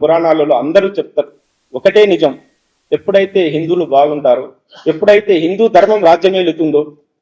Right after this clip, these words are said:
అన్ని మతస్థులు, అన్ని ధర్మాల వాళ్ళు బాగుంటారని మన వేదాలు చెప్తున్నాయి, మన పెద్దలు చెప్పారు, మనకు కూడా తెలుసు. కాబట్టి మన రక్షణ కొరకు కాకపోయినా ప్రజలందరి శ్రేష్ఠనన్న దృష్టిలో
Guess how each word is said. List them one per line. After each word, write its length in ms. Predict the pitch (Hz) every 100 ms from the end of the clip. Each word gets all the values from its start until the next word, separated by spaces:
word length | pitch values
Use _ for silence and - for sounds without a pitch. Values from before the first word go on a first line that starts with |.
| -
అన్ని 280 | 143 208 233 196
మతస్థులు, 480 | 175 - - 151 151 123
అన్ని 180 | 180 208
ధర్మాల 300 | 160 165 165 160
వాళ్ళు 180 | 160 143 131
బాగుంటారని 540 | 135 151 156 143 139 127
మన 100 | 123 - _ _ _ 123
వేదాలు 380 | 147 156 165 156
చెప్తున్నాయి, 400 | 151 - 135 135 - 147
మన 80 | 156 151
పెద్దలు 280 | 151 220 214
చెప్పారు, 280 | 190 180 156 143
మనకు 160 | 160 180
కూడా 100 | 185
తెలుసు. 220 | 151 151 - _ _ _ _ _ _ -
కాబట్టి 380 | 233 202 220 180 247 147
మన 120 | 226 247 214 - _ -
రక్షణ 240 | 185 226 233
కొరకు 200 | 220 202 165
కాకపోయినా 500 | 175 165 170 160 156 160 _ _ _ _ - _ _ -
ప్రజలందరి 600 | 185 196 262 269 262 254 185 - _ _ _ _ _ _ _ _ _ _ -
శ్రేష్ఠనన్న 560 | 202 262 - 233 220 180
దృష్టిలో 220 | - 196